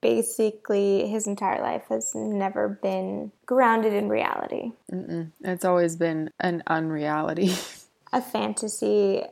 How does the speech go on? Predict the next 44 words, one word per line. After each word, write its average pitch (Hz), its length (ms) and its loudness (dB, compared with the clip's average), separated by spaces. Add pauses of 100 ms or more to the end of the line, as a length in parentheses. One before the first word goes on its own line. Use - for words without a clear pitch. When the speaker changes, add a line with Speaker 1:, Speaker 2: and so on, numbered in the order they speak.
(200)
Speaker 1:
Um, 226 520 6
Dan 233 200 4
Cody 247 260 4
was 247 160 6
fifty 226 520 2
when 220 260 2
Gatsby 202 480 2
met 196 200 -4
him, 226 320 -4 (240)
and 226 180 0
he 220 80 0
was 214 140 0
impressed 196 640 -2 (100)
by - 500 2
Gatsby's 214 460 0
willingness 196 400 -2
to - 80 -8
go 208 80 0
out 190 320 4
and 196 480 -6
be - 120 -4
like, 113 240 0
"Hey, 247 380 2
dude, 240 280 2
there's 214 160 -2
a 214 60 -4
storm." 208 560 -4 (260)
So 220 360 4
he 220 640 4 (240)
made 220 200 0
him 214 360 0
his 214 380 -4
assistant 202 720 -4
and 214 160 -6
dressed 196 280 -2
him, 214 220 -4
and, 190 300 -6
you 214 100 -6
know, 196 320 -6 (420)
Gatsby 196 360 0
started 220 220 -2
looking 214 200 -4
really 214 200 -2
nice. 214 480 -8